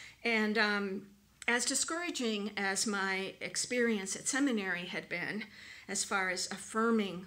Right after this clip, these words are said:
my gifts, I took to chaplaincy like a duck takes to water.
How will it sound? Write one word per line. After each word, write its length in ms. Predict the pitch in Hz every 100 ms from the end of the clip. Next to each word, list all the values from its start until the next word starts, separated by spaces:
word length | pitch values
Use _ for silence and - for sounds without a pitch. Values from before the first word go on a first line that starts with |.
| -
my 200 | 202 185
gifts, 640 | 180 214 170 214 - - - - - - - -
I 100 | 233
took 260 | 330 311
to 80 | -
chaplaincy 760 | - 214 208 226 208 - 190 190
like 280 | 180 180
a 20 | 190
duck 320 | 185 185 -
takes 300 | 175 151 -
to 80 | 170
water. 500 | - 143 214 190